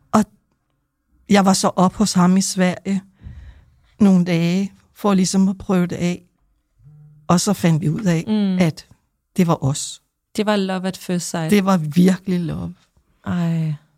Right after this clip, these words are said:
Speaker 1: Så jeg blev så skilt nogle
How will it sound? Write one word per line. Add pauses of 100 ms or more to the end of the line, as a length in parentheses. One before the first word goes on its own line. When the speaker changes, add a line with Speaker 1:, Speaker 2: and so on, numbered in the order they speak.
(240)
Speaker 1:
Så (960)
jeg
blev
så
skilt (720)
nogle